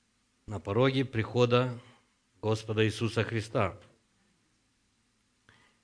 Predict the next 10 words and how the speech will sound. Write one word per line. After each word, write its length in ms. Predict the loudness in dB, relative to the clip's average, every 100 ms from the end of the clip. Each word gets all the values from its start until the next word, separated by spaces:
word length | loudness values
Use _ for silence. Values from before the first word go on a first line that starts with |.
| _ _ -14
И 100 | 0
Бог 340 | 4 4 0
стоит 460 | -2 2 4 4 2
у 60 |
двери 320 | 2 4 6
и 40 | 4
стучит. 600 | 2 -2 2 0 0 -8 -20 -20 _ _ _ _ _ _ _ _ _ _ _ _ _ _ _
Да? 280 | -6 -6 -6 -10 -18 _ _ _ _ _ _ _ _ _ _ _ _ _ _ _ -4
Он 160 | 0 0
стоит 500 | 2 4 4 0